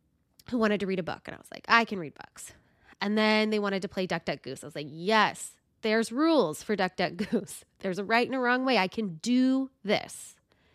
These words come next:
And then from across the yard,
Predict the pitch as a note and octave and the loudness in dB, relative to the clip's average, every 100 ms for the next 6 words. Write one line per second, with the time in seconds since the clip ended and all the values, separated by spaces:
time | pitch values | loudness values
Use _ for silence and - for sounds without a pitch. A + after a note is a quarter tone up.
0 | _ _ _ _ _ _ _ _ _ _ | _ _ _ _ _ _ _ _ _ _
1 | _ A3 A3 G#3+ G#3 G3+ B3+ C#4+ G#3+ A3 | _ 4 6 6 2 2 4 6 4 2
2 | - - G3 F3+ - G3+ G#3+ - B3 F3 | -8 -8 -6 -6 0 0 0 -2 0 2
3 | E3 D#3+ E3 | 2 0 -2